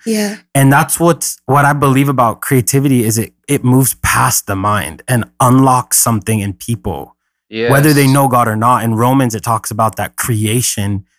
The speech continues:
Speaker 2: is like a revelation of God's goodness and his
Speaker 3: Yes.
Speaker 2: beauty and his nature. And, and Paul says, like, "So that no man is without excuse," because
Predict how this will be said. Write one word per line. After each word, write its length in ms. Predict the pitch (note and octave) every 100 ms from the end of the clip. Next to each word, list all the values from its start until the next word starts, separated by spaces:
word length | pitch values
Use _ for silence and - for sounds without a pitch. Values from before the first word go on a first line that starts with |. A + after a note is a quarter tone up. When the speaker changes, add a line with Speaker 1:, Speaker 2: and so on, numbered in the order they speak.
| _ _
Speaker 2:
is 120 | B2
like 240 | B2+ A2+ -
a 100 | A#2+
revelation 680 | G#2+ A#2+ A2+ A2+ A#2 - A#2
of 180 | G2 E2+
God's 340 | G2 G#2 F#2+
goodness 580 | F2+ - A2+ G2 F#2 -
and 80 | G#2
his 100 | G2
Speaker 3:
Yes. 120 | A#2+
Speaker 2:
beauty 240 | A#2+ B2+
and 80 | A#2
his 160 | G#2+ F#2+
nature. 460 | A2+ B2+ - F2 - - - -
And, 240 | C#3 C3 A#2+
and 220 | - B2+ -
Paul 300 | - C#3 D3
says, 220 | - A#2+
like, 280 | A2+ G2+ - _
"So 260 | - - C3
that 180 | B2+
no 140 | A#2+ B2+
man 220 | B2+ B2+
is 80 | B2
without 260 | A2+ G#2 G2+
excuse," 560 | F#2 - - B2 G#2+
because 400 | - B2+ C#3 B2+